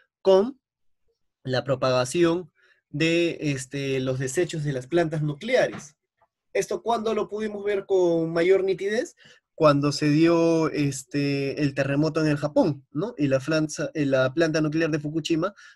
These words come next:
comenzó a, este, tener problemas para contener la energía nuclear, ¿no es así? Entonces comenzaron a liberarse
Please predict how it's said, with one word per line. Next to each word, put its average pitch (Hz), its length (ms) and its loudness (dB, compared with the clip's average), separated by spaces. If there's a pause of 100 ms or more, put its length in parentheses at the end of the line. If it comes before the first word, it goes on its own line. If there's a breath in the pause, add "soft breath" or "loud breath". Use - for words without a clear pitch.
(140 loud breath)
comenzó 160 720 0
a, 160 260 2 (400)
este, 135 640 -2
tener 147 460 0
problemas 143 560 2
para 139 260 0
contener 135 540 -4
la 143 180 -2
energía 131 480 -2
nuclear, 143 520 -2 (500)
¿no 117 80 -14
es 117 80 -12
así? 185 260 -8
Entonces 123 360 -10
comenzaron 139 520 -6
a 151 40 0
liberarse 151 760 0